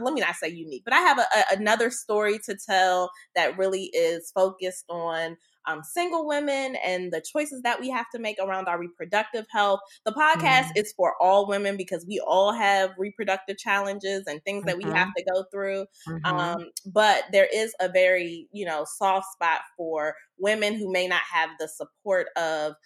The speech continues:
Speaker 1: a partner
Speaker 2: Mm-hmm.
Speaker 1: to g-, help them through some of these challenging times or decisions that they have to make as they grow and evolve, um, in their womanhood. So I am super excited about all that is to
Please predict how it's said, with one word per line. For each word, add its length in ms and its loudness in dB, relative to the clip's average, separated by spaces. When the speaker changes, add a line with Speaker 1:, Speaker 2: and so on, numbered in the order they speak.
Speaker 1:
a 60 -4
partner 640 -2
Speaker 2:
Mm-hmm. 440 -6
Speaker 1:
to 480 -4
g-, 120 -4
help 340 4
them 200 -2
through 220 -4
some 220 -6
of 160 -10
these 480 -10
challenging 560 -2
times 440 -6
or 160 -4
decisions 580 -4
that 140 -6
they 120 -6
have 240 -2
to 80 -14
make 240 -6
as 180 0
they 180 -2
grow 360 -2
and 100 -8
evolve, 460 -2
um, 260 -6
in 140 -6
their 140 -6
womanhood. 640 -10
So 380 -4
I 140 8
am 240 0
super 320 0
excited 520 -2
about 320 0
all 180 4
that 100 -2
is 220 -6
to 60 -12